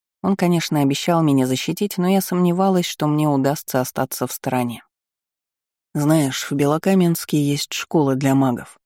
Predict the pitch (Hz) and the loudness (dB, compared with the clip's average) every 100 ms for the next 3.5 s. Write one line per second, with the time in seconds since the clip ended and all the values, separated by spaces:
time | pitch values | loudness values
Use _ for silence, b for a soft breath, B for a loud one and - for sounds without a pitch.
0 | _ - - 143 131 131 131 131 - - | _ -14 -4 -4 -2 0 0 -2 -4 -10
1 | - _ _ _ _ _ _ - 147 151 | -16 _ _ _ _ _ _ -4 0 2
2 | 151 139 - 127 127 127 139 143 143 143 | 2 0 -2 -4 -4 0 0 2 0 -2
3 | - 127 127 127 - | -2 -2 -2 -4 -8